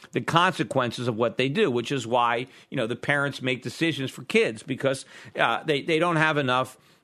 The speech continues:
intellect or experience to really understand the consequences. Well, in that sense, Paul Krugman has never grown up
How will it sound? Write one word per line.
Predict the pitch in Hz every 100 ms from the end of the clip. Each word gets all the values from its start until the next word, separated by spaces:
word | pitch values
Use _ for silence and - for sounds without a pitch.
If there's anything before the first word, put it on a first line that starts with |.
| _
intellect | 165 165 151 147 147 139
or | 135
experience | 127 - 220 233 190 139 135
to | 160
really | 151 165
understand | 139 131 135 143 131
the | 139
consequences. | 170 220 220 156 107 90 98
Well, | 135 151
in |
that | 196 240
sense, | - 143 135
Paul | 165 190
Krugman | 185 165 143 147
has | 135 123
never | 117
grown | 120 143 160
up | 226 -